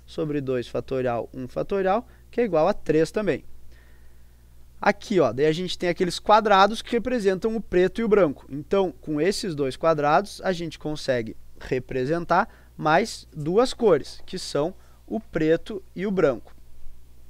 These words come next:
Agora, olha só, vamos juntar só esses dois caras aqui, ó. Nesse total aqui, a gente já conseguiu formar seis cores diferentes.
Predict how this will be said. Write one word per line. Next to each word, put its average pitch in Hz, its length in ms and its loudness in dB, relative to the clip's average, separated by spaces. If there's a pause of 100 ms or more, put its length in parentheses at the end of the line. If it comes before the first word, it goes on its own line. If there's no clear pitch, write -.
(420)
Agora, 165 360 4
olha 185 200 6
só, - 240 -6 (360)
vamos 214 240 -2
juntar 220 380 0
só 226 320 2 (580)
esses 214 320 -2
dois 196 240 0
caras 170 340 4
aqui, 185 280 -6
ó. 113 100 -6 (560)
Nesse 247 380 -2
total 139 400 0
aqui, 208 320 -2
a 175 100 2
gente 180 260 -6
já 202 80 -2
conseguiu 190 360 -6
formar 170 500 0
seis - 500 -2
cores 170 400 0
diferentes. 165 600 -2